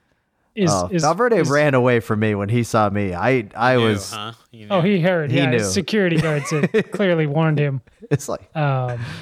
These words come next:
Speaker 1: is, uh, is, uh, Matthew Vanderpool taller than you?
Speaker 2: He, um, he was on a bike when I saw him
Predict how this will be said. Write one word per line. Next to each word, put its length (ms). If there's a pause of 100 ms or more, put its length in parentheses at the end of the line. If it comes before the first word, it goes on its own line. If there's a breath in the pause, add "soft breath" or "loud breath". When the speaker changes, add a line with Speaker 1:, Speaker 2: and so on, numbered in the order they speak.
(100)
Speaker 1:
is, 260
uh, 300
is, 300 (540)
uh, 260
Matthew 360
Vanderpool 680
taller 280
than 180
you? 260 (1700)
Speaker 2:
He, 420
um, 260
he 100
was 120
on 120
a 40
bike 640
when 160
I 100
saw 260
him 340